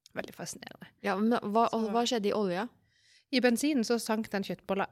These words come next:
Speaker 1: rett til bunn som det var ei blykule.
Speaker 2: Er det sant?
Speaker 1: Rett ned.
Speaker 2: Jeg hadde trodd at det var veldig
Speaker 1: I
Speaker 2: sterkt.
Speaker 1: sukkerlaka bare pff, la seg på toppen. Datt ikke ned i det hele tatt.
Speaker 2: Så vittig.
Speaker 1: Mm.
Speaker 2: Så bade i
Speaker 1: For det er
Speaker 2: sukker?
Speaker 1: det som
Speaker 2: Det er
Speaker 1: skjer
Speaker 2: lurt.
Speaker 1: i,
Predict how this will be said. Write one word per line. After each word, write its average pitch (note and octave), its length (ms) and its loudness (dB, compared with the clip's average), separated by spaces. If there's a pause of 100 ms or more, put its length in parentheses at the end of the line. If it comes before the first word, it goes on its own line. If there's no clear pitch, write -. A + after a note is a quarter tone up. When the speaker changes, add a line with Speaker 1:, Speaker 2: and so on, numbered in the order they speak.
(120)
Speaker 1:
rett - 180 -10
til F#3 120 -6
bunn F3+ 120 -4
som F#3 160 -4
det E3+ 80 -4
var D3+ 280 -2
ei E3 220 -6 (220)
blykule. E3 640 -6
Speaker 2:
Er - 380 -20
det - 40 -20
sant? F#3 200 -20 (320)
Speaker 1:
Rett - 200 -12
ned. D3 220 -10
Speaker 2:
Jeg G#3 80 -2
hadde G#3 220 2
trodd F3+ 160 -4
at E3+ 80 -6
det E3+ 100 -4
var E3 140 -6
veldig D#3+ 160 -4
Speaker 1:
I G#3 40 2
Speaker 2:
sterkt. G3+ 120 0
Speaker 1:
sukkerlaka G3+ 560 -2 (600)
bare F#3 160 -2 (120)
pff, - 340 -16
la D#3+ 140 -6
seg E3 160 -8
på - 80 -16
toppen. - 320 -12 (280)
Datt E3+ 160 -8
ikke F3 160 -8
ned E3 100 -4
i - 20 -6
det D#3+ 100 -8
hele - 160 -12
tatt. - 220 -20 (280)
Speaker 2:
Så F3 60 -14
vittig. - 280 -12 (120)
Speaker 1:
Mm. F#3 340 -4
Speaker 2:
Så F#3 100 -4
bade F3 340 -2
i E3 40 -6
Speaker 1:
For F#3+ 160 -2
det F#3 80 2
er F#3 40 0
Speaker 2:
sukker? E3 60 -2
Speaker 1:
det F#3 120 0
som F#4+ 140 -2
Speaker 2:
Det G#3 80 -4
er A3+ 40 -2
Speaker 1:
skjer F3 640 -2
Speaker 2:
lurt. D#3 120 2
Speaker 1:
i, E3 80 -6